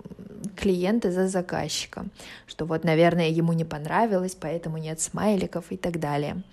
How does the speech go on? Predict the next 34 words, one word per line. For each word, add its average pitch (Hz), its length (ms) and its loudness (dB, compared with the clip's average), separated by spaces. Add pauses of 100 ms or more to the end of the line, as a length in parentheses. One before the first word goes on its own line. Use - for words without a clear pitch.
(280)
Нужно 214 420 0
немножечко 180 800 -2 (440)
полегче 196 460 4
к - 80 -14
этому 160 300 -6
относиться. 180 720 -6 (340)
В 233 60 -12
целом, 262 320 4
в - 80 -2
последнее 214 520 6
время, 214 440 6 (540)
а, 180 500 0
я 202 180 2
стала 190 480 2
очень 180 460 0
легко 160 540 -6
ко - 80 -20
всему, 160 640 -2
м, 165 280 -6
такому 160 760 -4 (400)
относиться, 196 540 -2
потому 185 420 -2
что - 240 -4
я 220 160 10
знаю, 175 460 4
какой 185 520 2
средний 180 540 2
результат 165 500 0
я 160 120 -2
выдаю. 175 400 2
Понятное 180 420 0
дело, 165 300 -2
что - 200 -6
есть 165 480 -4